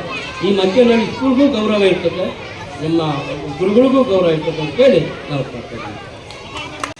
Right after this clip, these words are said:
ಸೈಲೆಂಟ್ ಆಗಿರಿ. ಯಾಕೆ ಹೇಳ, ನಾವು ನಿಮಗೋಸ್ಕರಾಗಿ, ನಾವು ನಿಮಗೋಸ್ಕರಾಗಿ ನಾವು ಹೇಳ್ಕೊಳ್ತಾ ಪ್ರತಿಯೊಂದು ಗೌರ್ಮೆಂಟ್ ಸ್ಕೂಲ್ಗೆ ನಾವು ನಿಮ್ಮ ಕೈಗೆ ಪಣ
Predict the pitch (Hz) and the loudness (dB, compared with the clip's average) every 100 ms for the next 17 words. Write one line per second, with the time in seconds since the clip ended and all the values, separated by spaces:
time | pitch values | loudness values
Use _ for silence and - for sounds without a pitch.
0 | 269 320 320 330 330 - - 156 185 240 | -4 -2 -2 0 -2 -4 -4 2 4 6
1 | 220 220 196 196 185 175 190 208 202 185 | 4 4 4 4 6 6 2 2 2 4
2 | 175 185 185 - - - - 175 208 240 | 4 2 -2 -6 -12 -12 -4 0 4 6
3 | 185 175 233 - - - - - - - | 6 6 4 0 -10 -16 -16 -16 -18 -16
4 | - - - - 165 220 254 262 269 254 | -16 -16 -18 -8 4 8 8 8 6 4
5 | 262 254 233 208 147 - - - - - | 4 6 6 4 0 -4 -12 -16 -16 -14
6 | - - - 185 220 262 269 277 262 269 | -14 -16 -10 0 6 8 8 6 6 4
7 | 262 254 240 254 233 226 233 240 214 - | 4 4 6 6 4 2 0 -2 0 0
8 | 220 220 285 277 277 277 294 262 269 262 | 0 2 4 6 8 8 6 6 4 4
9 | 262 254 247 254 254 254 220 233 226 185 | 2 0 -2 -2 2 2 0 0 0 -2
10 | - - - 220 - 180 208 262 277 254 | -6 -14 -16 -18 -16 -4 2 6 6 4
11 | 220 226 269 240 269 294 277 220 | 0 0 -2 2 2 4 2 2